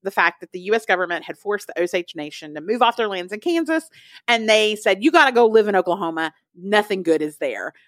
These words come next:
Except when they moved there, guess what was there? Oil. Oil was on their land. And so the Osage became not only the richest people in Oklahoma, but on the entire planet. They became the richest people in the world,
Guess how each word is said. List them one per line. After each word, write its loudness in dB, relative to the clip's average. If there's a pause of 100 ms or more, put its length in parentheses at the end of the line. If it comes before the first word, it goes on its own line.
(360)
Except 0
when -6
they -2
moved -2
there, -2
guess -4
what 2
was -2
there? -6 (100)
Oil. -6 (200)
Oil 6
was 0
on 2
their 0
land. -4
And -10
so 2
the -2
Osage 0
became -8 (260)
not 4
only 0
the 2
richest -6
people -2
in -2
Oklahoma, -4 (540)
but 4
on 4
the 2
entire 2
planet. -4 (240)
They 4
became -2
the 2
richest -2
people -4
in 4 (100)
the 4
world, -2